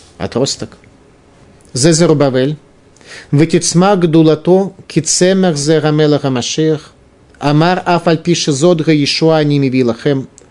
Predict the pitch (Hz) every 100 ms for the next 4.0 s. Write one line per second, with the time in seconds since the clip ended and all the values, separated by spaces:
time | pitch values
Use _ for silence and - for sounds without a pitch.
0 | _ 170 175 165 165 160 156 160 151 139
1 | - 151 139 120 131 131 120 123 147 143
2 | 147 - - - 147 131 165 180 160 156
3 | 139 160 156 143 127 127 - 156 151 143